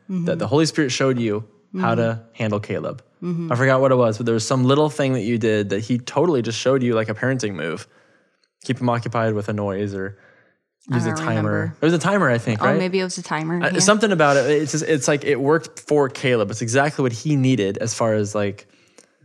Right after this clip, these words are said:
Speaker 2: 'cause some parenting thing. I don't remember what it was, but
Speaker 1: Mm-hmm.
Speaker 2: I remember you telling me about that. And I'm like, "I never thought of that. That's cool."
Speaker 1: Yeah.
Speaker 2: And I didn't just dismiss that as, "Oh, you're just, you know."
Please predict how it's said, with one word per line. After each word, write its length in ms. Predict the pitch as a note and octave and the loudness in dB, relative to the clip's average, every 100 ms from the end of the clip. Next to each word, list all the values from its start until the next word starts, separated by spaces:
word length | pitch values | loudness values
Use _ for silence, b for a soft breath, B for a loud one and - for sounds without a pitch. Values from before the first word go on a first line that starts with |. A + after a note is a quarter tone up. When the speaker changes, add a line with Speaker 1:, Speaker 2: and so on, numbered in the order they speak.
| b _ _ _ _ _ _ _ - | b _ _ _ _ _ _ _ -6
Speaker 2:
'cause 120 | C#3+ | 0
some 140 | F3+ | 2
parenting 340 | E3 D#3 C3 A2 | 4 4 2 0
thing. 100 | G#2+ | 0
I 40 | A#2+ | 0
don't 80 | D3+ | 0
remember 260 | C#3 B2 | 2 2
what 100 | A2+ | 2
it 40 | G2 | 2
was, 240 | G2+ G2+ | 0 0
but 200 | F#3+ G3+ | 2 2
Speaker 1:
Mm-hmm. 200 | F#3 E3 | 2 -4
Speaker 2:
I 60 | - | 0
remember 220 | F3+ G3+ | 2 4
you 160 | E3 F#3 | 4 2
telling 240 | F#3 F3 | 2 4
me 100 | G3 | 4
about 260 | G#3 A#2 A2 | 4 2 2
that. 80 | C#3 | 0
And 80 | C3 | 0
I'm 40 | |
like, 200 | A#2+ G2+ | -2 -2
"I 60 | B2 | 0
never 200 | F#3+ A#2+ | 0 0
thought 180 | G#2 | -2
of 80 | G#2 | 0
that. 140 | A2+ B2+ | 0 0
That's 180 | D3+ | -2
cool." 260 | - A2+ B2 B | -2 -2 -2 B
Speaker 1:
Yeah. 200 | G#3+ G3+ F3+ _ | -6 -6 -8 _
Speaker 2:
And 100 | D#3+ | 0
I 60 | E3+ | 2
didn't 160 | B3 G3+ | 4 2
just 160 | D3+ | 0
dismiss 480 | C3 B2 - D3 - | -2 -2 0 -2 -2
that 260 | G2+ B2 G2 | -2 -2 0
as, 160 | A#2 | 0
"Oh, 140 | A#2 A2+ | 2 2
you're 160 | A2+ | 2
just, 220 | G#2+ G#2+ | -2 -4
you 80 | C3+ | -4
know." 200 | G2+ A2+ | -2 -4